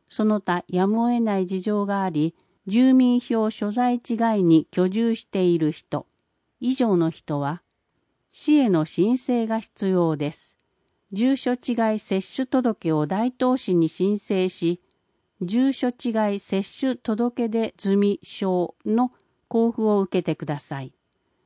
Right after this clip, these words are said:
後日、ご指定の住所地に住所地外接種届出済証を郵送します。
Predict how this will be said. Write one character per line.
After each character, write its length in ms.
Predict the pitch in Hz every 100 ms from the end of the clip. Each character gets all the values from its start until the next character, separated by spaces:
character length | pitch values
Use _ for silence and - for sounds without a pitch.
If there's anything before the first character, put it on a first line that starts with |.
| _
後 120 | 226 247
日、 520 | 226 190 - 165 165 _ _ 190
ご 120 | 196
指 160 | 214 -
定 240 | 254 262
の 240 | 240 240 -
住 280 | 175 190 247
所 180 | 247 180
地 220 | - 175
に 240 | 156 151 165 _ _ _
住 280 | 202 240 262
所 200 | 262 240
地 200 | 240 240
外 320 | 220 220 196 -
接 460 | - 202 190 -
種 160 | - 247
届 540 | - 226 220 240 240
出 240 | 220 226 -
済 440 | 175 180 202 196 196
証 440 | - 180 170 165 - _
を 220 | - 247 - _ _ _
郵 220 | 196 208
送 300 | 226 185 170
し 180 | 175 156
ま 160 | 151 135
す。 320 | - -